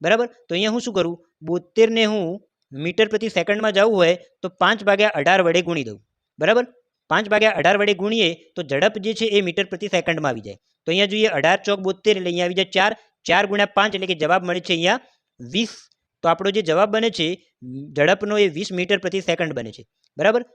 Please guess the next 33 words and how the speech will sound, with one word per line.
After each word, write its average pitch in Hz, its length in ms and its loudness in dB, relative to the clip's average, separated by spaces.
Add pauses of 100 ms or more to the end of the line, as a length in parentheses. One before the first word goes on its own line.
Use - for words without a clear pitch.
એટલે 185 140 -6
કે 220 100 2
સાપેક્ષ 202 460 -2
ઝડપ 208 240 -2
અહીંયા 208 200 0
મળે 190 140 -2
છે 202 100 -6
તમને 190 240 -4
વીસ 190 180 -6
મીટર 170 220 -6
પ્રતિ 165 240 -10
સેકન્ડ. 120 300 -12 (440)
હવે 165 140 -2
તમને 214 260 -2
જે 247 180 -2
માગેલું 208 320 -2
છે 240 160 -4
એ 214 120 4
આપણે 165 240 0
જોઈએ. 113 260 -14 (300)
તમને 190 180 -4
શું 262 140 -4
માગેલું 202 320 0
છે 196 120 -2 (380)
કે 233 100 4 (300)
બંને 175 300 -2
ટ્રેનને 214 380 0
એકબીજાને 208 400 0
પસાર 180 280 -2
કરતા 208 280 -4
કેટલો 208 200 -6
સમય 165 260 -4
લાગે? 120 260 -6